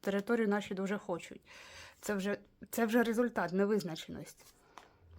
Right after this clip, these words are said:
Негативної карти, тобто як ні, немає, це невизначеність. Там домовленості трьохсторонні.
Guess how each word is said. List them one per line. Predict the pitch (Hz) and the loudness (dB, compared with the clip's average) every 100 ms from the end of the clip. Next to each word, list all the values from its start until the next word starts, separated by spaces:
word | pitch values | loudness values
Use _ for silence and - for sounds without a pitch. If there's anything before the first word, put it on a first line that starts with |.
| - - _ _ - - - | -20 -20 _ _ -20 -20 -10
Негативної | 202 202 185 214 262 247 214 | -2 0 0 4 6 6 2
карти, | 220 220 202 | -2 -2 -6
тобто | 190 - 180 | -6 -4 -4
як | 180 196 | 0 4
ні, | 196 | 4
немає, | 185 170 175 226 | 4 2 2 2
це | 220 202 | 2 2
невизначеність. | 202 233 277 196 175 - 170 - | 4 6 4 4 -4 -8 -10 -2
Там | 214 | 0
домовленості | 220 226 277 233 196 - | 4 6 8 8 2 0
трьохсторонні. | - 208 - 220 226 254 202 156 | -2 -4 -2 0 4 4 4 0